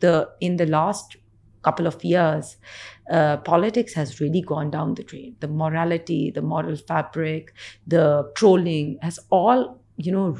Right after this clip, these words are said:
risen so much that the actual issues have really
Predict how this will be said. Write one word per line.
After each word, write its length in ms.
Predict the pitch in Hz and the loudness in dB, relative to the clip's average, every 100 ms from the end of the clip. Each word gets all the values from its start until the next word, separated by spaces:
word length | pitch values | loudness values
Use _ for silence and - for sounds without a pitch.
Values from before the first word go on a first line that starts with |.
| 156 | 4
risen 280 | 180 226 165 | 6 8 6
so 460 | 135 - 214 240 | 2 0 4 6
much 280 | 175 170 160 - - - - - | 6 6 4 -6 -16 -18 -12 2
that 80 | 180 | 6
the 260 | - - 220 | 8 10 8
actual 340 | 208 - 269 | 8 4 4
issues 540 | - 190 - 180 147 135 - 175 | 4 0 2 2 2 -2 -2 0
have 100 | 147 135 160 | 0 0 2
really 340 | 165 175 | 4 4